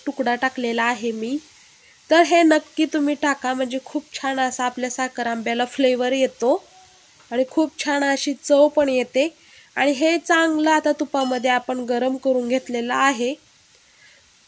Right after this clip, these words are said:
तर तुम्हाला जितकं गोड आवडतं तितकं गोड तुम्ही कमी जास्त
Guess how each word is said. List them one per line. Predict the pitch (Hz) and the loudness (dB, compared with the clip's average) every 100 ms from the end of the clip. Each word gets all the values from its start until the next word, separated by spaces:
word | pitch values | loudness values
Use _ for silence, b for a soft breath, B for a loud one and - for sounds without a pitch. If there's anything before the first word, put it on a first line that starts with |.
| _ _ - | _ _ -2
तर | 294 | 0
तुम्हाला | 339 330 339 | 2 4 6
जितकं | 339 339 - 339 339 277 | 6 4 0 2 2 6
गोड | 311 320 | 8 10
आवडतं | 302 294 285 277 - 294 320 _ 277 | 8 8 6 2 0 -2 -2 _ -10
तितकं | 240 - 277 269 | -8 -2 0 0
गोड | 254 277 269 285 | 6 6 6 0
तुम्ही | 254 254 | -4 -4
कमी | 277 254 247 226 | -2 -2 -2 0
जास्त | 233 233 | -2 -2